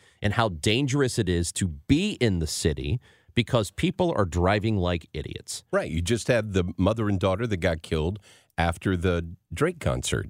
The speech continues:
Speaker 2: Tuesday
Speaker 1: Yep.
Speaker 2: night.
Speaker 1: Yeah.
Speaker 2: Yeah.
Speaker 1: You had, which just over a year ago, the Janae Edmondson
Speaker 2: Correct.
Speaker 1: uh, situation where Guy was out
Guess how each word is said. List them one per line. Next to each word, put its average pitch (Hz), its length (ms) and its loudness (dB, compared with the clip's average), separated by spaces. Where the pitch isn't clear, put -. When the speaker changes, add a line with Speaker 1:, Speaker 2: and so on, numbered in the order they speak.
Speaker 2:
Tuesday 104 240 2
Speaker 1:
Yep. 101 100 4
Speaker 2:
night. 160 260 -4
Speaker 1:
Yeah. 123 140 4
Speaker 2:
Yeah. 185 140 0
Speaker 1:
You 120 140 2
had, 131 260 2
which 131 320 0
just 101 440 2
over 165 260 2
a 160 80 2
year 156 300 2
ago, 82 280 0
the 90 140 0
Janae 104 460 2
Edmondson 107 800 0
Speaker 2:
Correct. 98 480 0
Speaker 1:
uh, 87 160 2
situation 101 800 0
where 85 420 0
Guy 101 200 2
was 98 260 -2
out 104 380 0